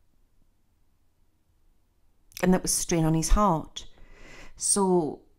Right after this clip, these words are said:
he's, he's got, like, a pair of scissors in, the, in his hand, and he's shown it's like it needs to be cut. And he worries for his grandchildren left. Priscilla's different. Priscilla's strong. He doesn't want this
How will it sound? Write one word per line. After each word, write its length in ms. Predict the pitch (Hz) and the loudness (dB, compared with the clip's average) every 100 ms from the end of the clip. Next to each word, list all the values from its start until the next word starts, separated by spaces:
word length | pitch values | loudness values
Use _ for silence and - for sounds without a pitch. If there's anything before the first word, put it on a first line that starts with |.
| _ _ _ _ _ _ _ - - - - - _ _ - | _ _ _ _ _ _ _ -20 -20 -20 -20 -20 _ _ -8
he's, 300 | 208 196 - | -4 0 0
he's 220 | - 214 | -2 -2
got, 200 | 240 240 | -2 -2
like, 160 | 240 240 | -2 -2
a 40 | |
pair 320 | 240 - 208 | -2 -2 -2
of 80 | 160 | -2
scissors 460 | - - 240 233 190 | -2 -2 -2 -4 -2
in, 80 | 175 | -2
the, 100 | 160 | -4
in 160 | - | -4
his 180 | 165 156 | -4 -4
hand, 260 | 175 160 156 | -4 -6 -4
and 100 | 160 | -4
he's 80 | |
shown 240 | 160 202 185 | -4 -4 -4
it's 120 | - | -6
like 140 | 175 | -8
it 140 | - - | -12 -8
needs 240 | 185 180 | -6 -6
to 100 | - | -6
be 140 | 175 175 | -10 -12
cut. 600 | - - 170 - - - - - - - - - | -12 -10 -10 -10 -12 -12 -14 -20 -20 -20 -20 0
And 140 | 175 | 4
he 80 | 175 | 6
worries 320 | 180 175 175 | 4 2 0
for 120 | - | -4
his 140 | 170 165 | -6 -6
grandchildren 680 | - 165 170 - 170 170 160 | -4 -4 -4 -6 -8 -6 -4
left. 680 | 165 165 - - - - - _ _ _ _ _ _ _ _ - | -2 -4 -6 -14 -14 -16 -18 _ _ _ _ _ _ _ _ -6
Priscilla's 500 | 226 - 311 311 277 | -2 -2 -2 -4 -6
different. 440 | 220 220 - - | -8 -8 -10 -2
Priscilla's 440 | - 185 180 180 175 | -2 0 -4 -4 -2
strong. 680 | - - 180 175 160 160 180 - _ _ _ _ _ _ _ _ _ _ _ - | -2 -4 -4 -4 -4 -8 -14 -20 _ _ _ _ _ _ _ _ _ _ _ -16
He 60 | |
doesn't 380 | 185 202 190 196 | -6 -4 -2 -2
want 200 | 180 180 | -2 -4
this 540 | 175 165 - - - | -2 0 2 2 0